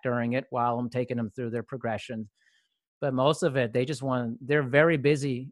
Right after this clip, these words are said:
business people. They're on the run constantly. So they may be in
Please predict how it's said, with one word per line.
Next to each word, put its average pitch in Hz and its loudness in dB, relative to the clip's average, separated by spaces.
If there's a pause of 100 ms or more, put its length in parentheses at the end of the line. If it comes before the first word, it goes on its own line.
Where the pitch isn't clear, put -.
(140)
business 147 0
people. - -10
They're 120 0
on 139 2
the 123 -2
run 123 -2
constantly. 120 -8
So 117 -2 (460)
they 143 4
may 143 4
be 139 2
in 123 -4